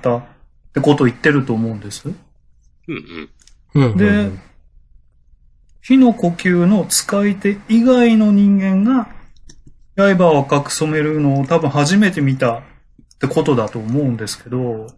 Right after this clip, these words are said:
Speaker 3: うん。
Speaker 1: これってなんか一つ可能性が出てきたのかなというのもあって、あの、結局、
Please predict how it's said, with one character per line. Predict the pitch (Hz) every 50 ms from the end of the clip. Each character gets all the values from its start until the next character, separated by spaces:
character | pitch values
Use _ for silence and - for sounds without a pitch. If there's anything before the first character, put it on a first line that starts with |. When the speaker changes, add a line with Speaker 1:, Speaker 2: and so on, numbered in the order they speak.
| _
Speaker 3:
う | - 135
ん。 | 131
Speaker 1:
こ | 127
れ | 117 113 107
っ | 104
て | 95
な | 165 165 170
ん | 170
か | 165 139
一 | 139 - - 190 185
つ | 185 165
可 | 143 - - 156
能 | 165 165 160 156
性 | 147 - 160 160 160 160
が | 160 156 151 160
出 | 151 156 170
て | 170 180 175
き | 175 -
た | - 156 135
の | 127 120 113
か | - - 123
な | 120 120 123
と | 120 - - 117 110 113 123 - _ - - _ _ _ _ _ _ _ - -
い | - 135
う | 123 120 120 120 113 113 - - _ _ _ _ _ _ _ _ - _ _ _ _ _
の | - 127
も | 120 117 113 110 117
あ | 117
っ | - - - - _ _
て、 | _ 127 120 117 113 107 107 - - _ - - _ _ _ _ _ _ _ _ _ _ - - - - _ _ _ - - - - _ _ -
あ | 165
の、 | 170 160 151
結 | 143 180 180 175
局、 | 208 190 202 202 190